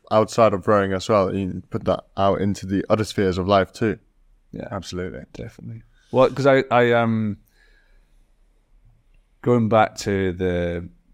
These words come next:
Speaker 2: the leg break
Speaker 3: I was gonna
Speaker 2: you
Speaker 3: say, we
Speaker 2: mentioned.
Speaker 3: derailed it.
Speaker 2: We
Speaker 3: Let's,
Speaker 2: did
Speaker 3: let's
Speaker 2: rail
Speaker 3: get
Speaker 2: it. We
Speaker 3: back
Speaker 2: did
Speaker 3: on
Speaker 2: do
Speaker 3: that one.
Speaker 2: that, yeah. Um,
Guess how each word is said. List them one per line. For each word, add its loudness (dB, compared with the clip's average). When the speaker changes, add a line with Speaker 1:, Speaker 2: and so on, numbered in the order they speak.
Speaker 2:
the -4
leg 0
break -6
Speaker 3:
I -6
was -6
gonna -2
Speaker 2:
you -2
Speaker 3:
say, 0
we 4
Speaker 2:
mentioned. 0
Speaker 3:
derailed 4
it. -2
Speaker 2:
We -2
Speaker 3:
Let's, -2
Speaker 2:
did 2
Speaker 3:
let's -2
Speaker 2:
rail -4
Speaker 3:
get 0
Speaker 2:
it. -4
We -
Speaker 3:
back 2
Speaker 2:
did -4
Speaker 3:
on -2
Speaker 2:
do 2
Speaker 3:
that -2
one. -2
Speaker 2:
that, -6
yeah. -6
Um, -18